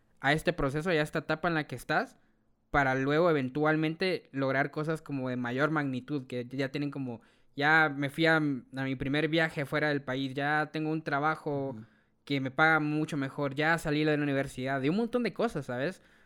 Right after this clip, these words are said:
Speaker 1: Como que eso, como que todo es una lucha y que todas las luchas aportan, por muy pequeñas que sean, y yo a mí me gustaría
Speaker 2: Es un
Speaker 1: como que con
Speaker 2: poquito,
Speaker 1: eso.
Speaker 2: es un poquito decir que hay que tener paciencia, pero seguir avanzando, ¿va?
Speaker 1: Sí, sí.
Speaker 2: Porque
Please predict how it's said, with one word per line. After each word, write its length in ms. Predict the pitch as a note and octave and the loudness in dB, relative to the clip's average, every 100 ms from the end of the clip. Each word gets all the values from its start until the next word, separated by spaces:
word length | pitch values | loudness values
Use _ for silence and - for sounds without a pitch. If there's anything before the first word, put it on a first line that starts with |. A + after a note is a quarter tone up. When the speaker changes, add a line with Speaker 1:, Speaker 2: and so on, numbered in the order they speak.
| _ _ - | _ _ -12
Speaker 1:
Como 260 | - D#3 C#3+ | -4 -2 0
que 440 | D3 C#3+ C#3 B2+ | 2 2 0 -2
eso, 380 | - E3 - A#2+ - | -2 -4 -4 -14 -12
como 240 | C3+ C3+ | -8 -8
que 80 | B2+ | -8
todo 260 | A#2+ D3 D#3+ | -4 0 0
es 80 | E3 | 0
una 160 | E3 | -2
lucha 400 | D#3 D#3+ F#3+ G#3+ - _ _ _ _ _ _ - | 0 -2 -4 -6 -12 _ _ _ _ _ _ -12
y 60 | |
que 120 | C#3 C#3+ | -6 0
todas 160 | D#3 | 4
las 80 | E3 | 4
luchas 300 | D3 C#3+ E3 | 2 -2 -4
aportan, 520 | D3+ - D#3+ - A#2+ - _ | -6 -4 -4 -6 -14 -18 _
por 120 | C3+ | -4
muy 160 | C3+ D3 | -2 0
pequeñas 340 | D#3+ D3+ D3+ | 0 0 -4
que 80 | C#3 | -6
sean, 320 | - C#3+ C3 | -6 -6 -6
y 220 | B2 A#2 - _ _ _ | -8 -10 -14 _ _ _
yo 120 | C3 B2+ | -8 -4
a 40 | |
mí 100 | C3 | -4
me 140 | C3+ | -4
gustaría 320 | C#3 C#3 B2+ B2+ | -8 -10 -12 -12
Speaker 2:
Es 120 | - | -12
un 80 | - | -10
Speaker 1:
como 140 | F#3+ | -8
que 80 | G3+ | -8
con 100 | A#2+ | -6
Speaker 2:
poquito, 260 | G#3 F#3+ - | -2 -4 -4
Speaker 1:
eso. 80 | |
Speaker 2:
es 80 | C#3+ | -10
un 100 | E3+ | -12
poquito 540 | D#3+ D3+ D3 - D3 B2+ | -12 -14 -14 -12 -10 -10
decir 320 | A#2 - B2 | -12 -16 -14
que 240 | C#3+ B2+ _ - | -12 -14 _ -16
hay 80 | C3+ | -14
que 100 | C3+ | -12
tener 280 | D3 C#3 C3+ | -8 -8 -8
paciencia, 580 | C#3 C3 D3+ E3+ G3 | -10 -8 -6 -6 -6
pero 140 | F#3+ C3+ | -8 -10
seguir 240 | B2 A#2+ | -10 -12
avanzando, 540 | B2+ A#2+ A#2 B2+ A#2+ A#2+ | -10 -12 -12 -10 -10 -8
¿va? 40 | |
Speaker 1:
Sí, 240 | A#2+ D3+ B2+ - - _ _ _ _ | -2 -2 -2 -8 -20 _ _ _ _
sí. 240 | - D3 | -6 -4
Speaker 2:
Porque 300 | C#3 D3 C3+ | -4 -6 -6